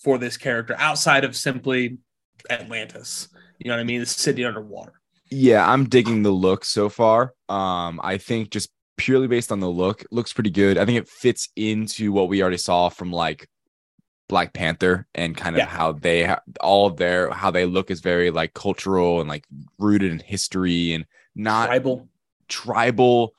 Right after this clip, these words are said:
Speaker 2: um, not like anything else we see in the M C U. Typically, like, not like what Shang-Chi's walking around in, in San Francisco, right? Um, <laughs> you know, a little bit different. So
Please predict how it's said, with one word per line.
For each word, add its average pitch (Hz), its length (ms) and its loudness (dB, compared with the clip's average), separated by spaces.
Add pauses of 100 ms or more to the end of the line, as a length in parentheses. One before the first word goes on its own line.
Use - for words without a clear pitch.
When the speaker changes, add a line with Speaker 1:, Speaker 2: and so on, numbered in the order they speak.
(200)
Speaker 2:
um, 92 500 -2
not 107 380 -2
like 104 240 -6
anything 98 320 -4
else 92 160 -2
we 95 60 -6
see 87 220 -4
in 90 60 0
the 92 100 0
M 87 120 -2
C - 160 -4
U. 82 240 0
Typically, 151 440 0
like, 107 180 0
not 104 200 2
like 110 140 0
what 104 160 -2
Shang-Chi's 101 480 -2
walking 87 260 -2
around 85 300 0
in, 80 260 -4
in 82 300 -6
San 87 220 -4
Francisco, - 500 -4
right? - 260 -2 (300)
Um, 95 400 4
<laughs> 143 480 2
you 131 160 4
know, 117 160 4 (260)
a 113 80 -2
little 131 200 4
bit 113 180 -2
different. 104 400 -4
So 101 260 -4